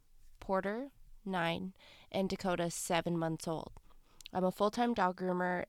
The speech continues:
and one year and ten months sober. Growing up in a small town in North Dakota, I was the eldest of four.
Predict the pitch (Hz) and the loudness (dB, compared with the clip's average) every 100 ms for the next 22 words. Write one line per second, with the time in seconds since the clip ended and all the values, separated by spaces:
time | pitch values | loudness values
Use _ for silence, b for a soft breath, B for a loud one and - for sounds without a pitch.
0 | - 180 175 170 170 - - 165 180 202 | 0 2 2 0 -2 -6 -10 -2 2 2
1 | 220 190 180 180 180 175 170 - - - | 2 0 0 -2 -4 -6 -8 -8 -12 -4
2 | 202 202 202 196 170 170 180 - - - | 0 0 0 0 0 0 -2 -4 -4 -4
3 | - 156 175 151 - - - - B B | -4 -4 -4 -4 -8 -8 -12 -16 B B
4 | B B B B B B _ - 185 196 | B B B B B B _ -8 0 2
5 | 226 226 196 - 196 185 - 190 175 180 | 4 4 2 0 -2 -2 -2 0 2 2
6 | 185 - 175 175 170 170 170 165 190 175 | -2 -4 -2 0 -2 -2 -4 -4 -8 -6
7 | 165 156 160 - - 180 175 170 180 165 | -4 -4 -8 -12 -10 -6 -4 -2 -2 -2
8 | 170 175 175 - 156 - - | -2 -4 -6 -6 -6 -6 -8